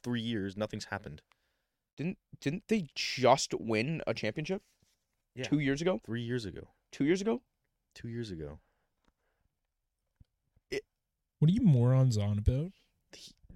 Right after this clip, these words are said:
Speaker 1: A D sucks
Speaker 2: A-,
Speaker 1: now.
Speaker 2: apparently, apparently A D is a twelfth man on the Raptors roster. You heard it here
Speaker 1: He
Speaker 2: first.
Speaker 1: is. Oh, I wouldn't want him at all. He's
Speaker 2: That's, that's just classic
Speaker 1: Russell
Speaker 2: Toronto. I hate
Speaker 1: Westbrook
Speaker 2: Toronto fans.
Speaker 1: sucks.
Speaker 2: I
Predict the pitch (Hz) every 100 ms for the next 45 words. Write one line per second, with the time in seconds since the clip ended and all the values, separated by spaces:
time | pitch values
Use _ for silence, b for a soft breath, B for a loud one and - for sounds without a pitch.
0 | - 113 123 127 - - 127 95 - -
1 | - 180 190 175 190 190 196 - 170 175
2 | 151 143 143 143 - 127 131 131 120 117
3 | 117 127 127 120 123 127 127 127 120 113
4 | 120 139 80 78 117 92 113 92 82 78
5 | 95 85 78 90 76 82 135 135 131 135
6 | 147 160 - - 110 - 98 104 104 92
7 | 139 135 117 107 - 104 101 - -